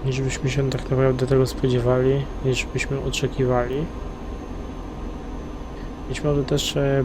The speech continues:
powstanie, e, własna, e, flota.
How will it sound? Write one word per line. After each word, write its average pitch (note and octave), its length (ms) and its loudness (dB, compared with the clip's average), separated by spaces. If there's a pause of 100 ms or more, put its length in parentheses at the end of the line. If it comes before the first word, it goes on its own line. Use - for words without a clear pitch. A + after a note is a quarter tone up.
powstanie, C#3 580 2 (1200)
e, C3 260 4
własna, C3+ 520 0 (420)
e, B2+ 140 0
flota. C3+ 520 0